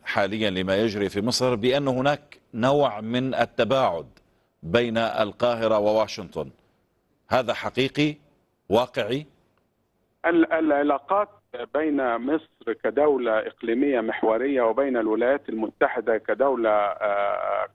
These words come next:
Speaker 2: كبرى، آه، تستند إلى محورين أساسيين، الاحترام المتبادل والمصالح المشتركة. فهذا أمر واضح لنا وواضح لل-، لل-، للولايات المتحدة، آه،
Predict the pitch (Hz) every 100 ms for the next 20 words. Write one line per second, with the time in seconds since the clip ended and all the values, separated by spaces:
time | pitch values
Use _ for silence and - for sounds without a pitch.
0 | 156 156 156 156 156 _ _ _ _ -
1 | 139 139 143 - - 180 180 156 160 170
2 | 156 143 127 131 135 160 143 123 - -
3 | - 110 104 101 117 104 - 139 156 160
4 | 139 127 - 123 165 170 170 147 135 123
5 | - 165 - 123 113 - 120 107 _ _
6 | _ _ _ _ _ - 180 185 190 -
7 | 160 156 151 196 160 160 170 180 156 147
8 | 143 170 170 139 - 156 180 175 175 139
9 | 139 165 160 139 135 127 127 127 123 123
10 | 123 120 123 127 135 156 156 131 123 -
11 | 165 175 185 196